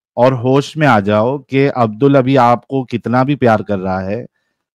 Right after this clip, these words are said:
वो आगे जाके आपके साथ बुरा सलूक ही करेगा। यानी नाइंटी नाइन परसेंट अब्दुल जो है, वो इसी तरीके से आपके साथ करने वाला है। तो अभी मौका है, निकल जाओ, अपने घर वालों को बताओ।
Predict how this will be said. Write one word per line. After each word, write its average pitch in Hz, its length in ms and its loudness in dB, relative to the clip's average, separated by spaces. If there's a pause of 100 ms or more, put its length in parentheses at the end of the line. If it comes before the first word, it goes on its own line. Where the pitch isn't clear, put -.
(100)
वो - 80 -6
आगे 131 420 4
जाके 151 280 4
आपके 139 380 2
साथ 139 200 2
बुरा 127 300 0
सलूक 131 440 -6
ही 127 160 -4
करेगा। 104 460 -4 (480)
यानी 117 200 -4
नाइंटी 127 400 0
नाइन 135 320 -4
परसेंट 139 420 -6
अब्दुल 117 360 -2
जो 127 100 2
है, 120 240 0 (480)
वो 139 200 -4
इसी 165 240 -4
तरीके 170 360 0
से 180 100 -2
आपके 160 280 2
साथ 151 140 2
करने 120 320 -2
वाला 95 260 0
है। 104 160 -14 (680)
तो 147 100 0
अभी 139 360 2
मौका 165 380 4
है, 170 100 4
निकल 143 280 0
जाओ, 104 360 -2
अपने 131 300 -4
घर 120 180 0
वालों 135 280 2
को 147 140 -4
बताओ। 139 540 2